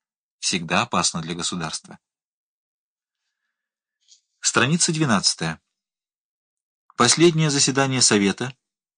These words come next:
третьего, не было заседанием Совета. Министры были просто приглашены к Его Величеству, о чем сами предварительно ничего не знали.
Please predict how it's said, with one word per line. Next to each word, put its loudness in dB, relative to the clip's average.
третьего, -2
не 4
было 4
заседанием 0
Совета. -4
Министры 2
были 4
просто 0
приглашены 0
к -6
Его 2
Величеству, 0
о -2
чем 0
сами 0
предварительно -2
ничего -2
не -4
знали. -6